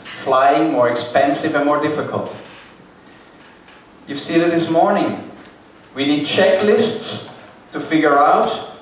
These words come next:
if our license is still valid. It's incredible, but we have to deal with these problems. Memberships.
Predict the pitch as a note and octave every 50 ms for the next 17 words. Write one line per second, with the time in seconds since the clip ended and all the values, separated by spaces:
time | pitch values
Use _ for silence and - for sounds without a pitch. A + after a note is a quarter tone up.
0 | - - - - - - D#3 D3+ D3 D3 C3+ B2+ B2 B2 B2+ B2+ A2 A2 - -
1 | - - G3+ G3+ G#3 G3+ - - - C#3 B2 - - - - - E3 E3+ F3 F3+
2 | F3+ F3 - - B2+ C3 C3+ C#3 C#3 B2+ A2 G2 - - - - - - - -
3 | - - - - - - - - - - - - - - - - - - - -
4 | - - A#2+ A#2 - D#3+ F3+ - C4+ - - A#2 G2+ - - - A2+ A#2 - -
5 | A#2 A#2 B2+ D3 - - - - - G3+ G3+ - D3 C#3 D3 D3 D3+ D#3+ - D#3+
6 | E3 F3+ E3 - G#3 G#3 G#3+ G#3 - - - - - - - - - - - -
7 | - - - - - - - - - - - - - - - - - - - -
8 | - - - E3 F3+ G3+ A3 A3 G#3+ - - - - - - - - - - -
9 | - -